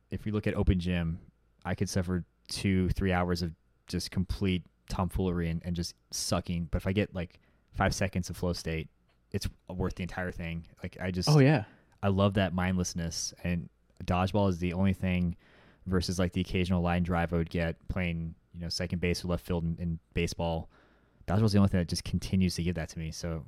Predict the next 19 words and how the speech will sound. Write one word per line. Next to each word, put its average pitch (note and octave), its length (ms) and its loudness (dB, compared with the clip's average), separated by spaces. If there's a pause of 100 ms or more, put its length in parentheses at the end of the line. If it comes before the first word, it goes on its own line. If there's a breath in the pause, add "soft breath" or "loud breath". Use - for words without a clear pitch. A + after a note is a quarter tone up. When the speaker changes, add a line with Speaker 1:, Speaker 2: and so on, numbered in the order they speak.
(140)
Speaker 1:
until F2+ 240 -2
that A2 140 2
stops, G#2+ 400 4
Speaker 2:
Mm-hmm. - 40 -2
Speaker 1:
I - 20 -4
feel F2+ 200 -4
like E2+ 160 -2
that's F2 320 -2
where E2 340 -2 (560)
maybe F2+ 220 4
I'll E2 80 0
start E2+ 220 -4
thinking E2 240 -2
about D#2+ 280 -2 (400)
calling F2 240 -2
it E2+ 60 -2
quits. - 460 -4
But, - 260 -6
um, E2+ 260 -6